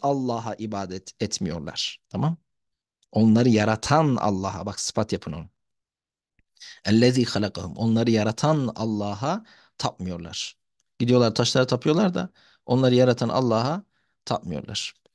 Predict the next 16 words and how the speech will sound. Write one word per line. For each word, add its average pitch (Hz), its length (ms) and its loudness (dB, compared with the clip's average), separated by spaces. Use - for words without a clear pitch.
Kâme 160 360 8
Nuhun. 131 640 2
Nuh 135 220 0
aleyhisselam 104 680 -2
kalktı, - 380 -4
girişti. 101 480 0
Fil 101 220 -4
kavmi, 104 300 -2
kavmi 101 280 -4
içerisinde. 101 580 -6
Yakulu, 110 600 6
şöyle 165 420 4
demeye 101 300 0
başladı. 71 400 -8
Şöyle 110 180 2
diyeceğiz. 123 400 -2